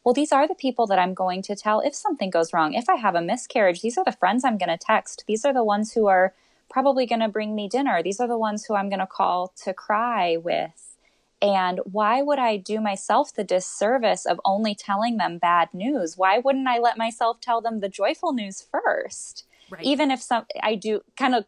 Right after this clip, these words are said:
Speaker 1: going back to what we were saying before, why wouldn't I let myself experience the joy just because I might have to tell them bad news in the future? Um, my first miscarriage, or my,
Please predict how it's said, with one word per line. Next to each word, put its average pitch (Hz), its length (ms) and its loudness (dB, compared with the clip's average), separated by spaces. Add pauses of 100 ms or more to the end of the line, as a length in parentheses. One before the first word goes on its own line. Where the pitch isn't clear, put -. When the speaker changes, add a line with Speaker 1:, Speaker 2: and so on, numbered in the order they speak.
(120)
Speaker 1:
going 277 280 0
back 254 220 -2
to 254 80 -14
what 240 160 -4
we 220 100 -4
were 196 100 -6
saying 202 280 -6
before, 226 340 0
why 196 200 2
wouldn't 277 220 -2
I 262 100 -4
let 233 160 -2
myself 220 360 -4
experience 202 640 -6
the 196 100 -4
joy 185 640 2 (600)
just 226 240 -2
because 220 300 0
I 185 160 2
might 190 560 -2
have 190 240 -4
to 190 100 -2
tell 180 220 -2
them 185 160 -2
bad 170 300 -2
news 165 600 -10 (200)
in 185 140 0
the 165 60 2
future? - 760 0
Um, 165 440 -4 (140)
my 185 160 2
first 262 280 0
miscarriage, 185 800 0 (380)
or 185 140 4
my, 190 200 0